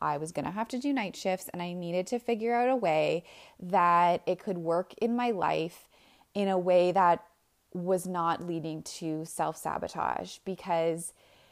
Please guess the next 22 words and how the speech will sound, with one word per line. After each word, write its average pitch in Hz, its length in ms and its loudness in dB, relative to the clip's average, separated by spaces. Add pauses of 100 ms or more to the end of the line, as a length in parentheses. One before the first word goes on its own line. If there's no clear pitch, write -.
(240)
if 196 160 -2
you've 226 160 0
done 254 180 2
a 247 40 0
night 202 240 -2
shift, - 460 -4 (140)
<laughs> - 140 -4
you 214 300 -2
know 214 340 2
how 170 600 0 (100)
awful 214 580 0
you 190 160 -4
can 190 180 -8
feel 180 560 -2 (320)
and 202 200 2
how 196 300 2
it 196 200 0
can 233 300 -2
really 175 400 0
trigger 165 480 -4
some 170 400 -6
negative, 185 760 -2